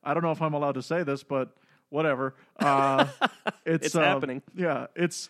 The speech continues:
Speaker 1: it's twenty-six pages long.
Speaker 2: You can't
Speaker 1: and,
Speaker 2: muzzle me.
Speaker 1: and that made me very, very happy because that means it's nice, it's short and sweet,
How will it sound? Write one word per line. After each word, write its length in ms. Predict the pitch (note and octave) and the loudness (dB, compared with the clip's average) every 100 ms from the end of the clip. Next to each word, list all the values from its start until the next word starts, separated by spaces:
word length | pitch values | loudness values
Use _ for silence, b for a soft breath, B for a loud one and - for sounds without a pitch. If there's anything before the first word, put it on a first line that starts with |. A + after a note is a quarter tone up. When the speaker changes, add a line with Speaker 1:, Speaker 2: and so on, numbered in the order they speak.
| - | -2
Speaker 1:
it's 260 | F#3 F3 | 0 0
twenty-six 460 | - B3 C4+ C#4 G#3+ | -2 0 0 -2 -2
pages 340 | B3+ B3 A3 G#3+ | 2 2 2 -2
long. 320 | C4+ A#3 D3+ | 0 2 0
Speaker 2:
You 40 | |
can't 180 | - F#3 | 0 2
Speaker 1:
and, 60 | F#3+ | 4
Speaker 2:
muzzle 240 | D#3 C#3 | 2 2
me. 200 | C3+ C#3+ b - | -2 -4 b -4
Speaker 1:
and 160 | E3 | 2
that 140 | G#3 G#3 | 2 4
made 180 | A3 G#3 | 2 2
me 100 | G#3 | 2
very, 300 | D#3+ F#3+ F#3+ | 2 0 2
very 200 | F#3 F3 | 2 0
happy 320 | E3 D#3+ D#3 | 0 0 -2
because 220 | C3+ C3 D3 | -4 -4 -2
that 140 | D#3 | 0
means 200 | E3 D#3 | 0 0
it's 140 | D3+ D3+ | -4 -4
nice, 320 | D#3+ D#3+ - | -2 -4 -8
it's 120 | C#3 | -14
short 360 | - G3+ G#3 G3 | -4 0 0 -2
and 120 | C#3 | -8
sweet, 440 | - E3+ G3+ G3 | -6 -2 -2 -2